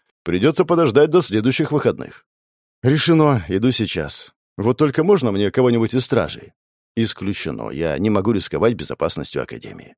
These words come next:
За воротами можете рассчитывать только на себя и друзей». Точно, можно потрясти друзей. Может, Бурова с собой позвать? За ним точно увяжется солидная охрана.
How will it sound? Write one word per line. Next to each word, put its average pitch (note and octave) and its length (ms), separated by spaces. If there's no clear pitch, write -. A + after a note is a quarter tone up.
За G2 220
воротами D3 380
можете C#3 360
рассчитывать C3+ 540
только G#2+ 280
на C3 80
себя G2 260
и F#2 40
друзей». A#2+ 420
Точно, - 420
можно D#3+ 320
потрясти F#3+ 440
друзей. G#2+ 480
Может, A2+ 280
Бурова E3+ 320
с B2+ 80
собой C#2 200
позвать? C#2 460
За B2+ 160
ним C#3+ 160
точно D3 300
увяжется A2+ 440
солидная G#2+ 440
охрана. G2+ 440